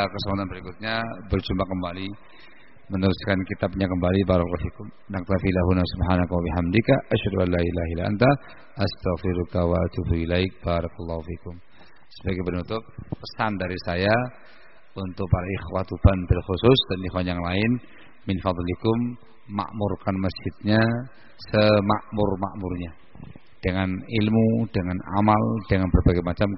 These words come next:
kegiatan keagamaan dan sosial. Semoga yang, eh, memberikan bantuan di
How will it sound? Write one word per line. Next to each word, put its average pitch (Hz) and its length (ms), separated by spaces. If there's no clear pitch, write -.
kegiatan 107 760
keagamaan 98 560
dan 90 140
sosial. 85 360
Semoga 98 500
yang, 107 260
eh, 95 640
memberikan 95 640
bantuan 95 460
di 101 140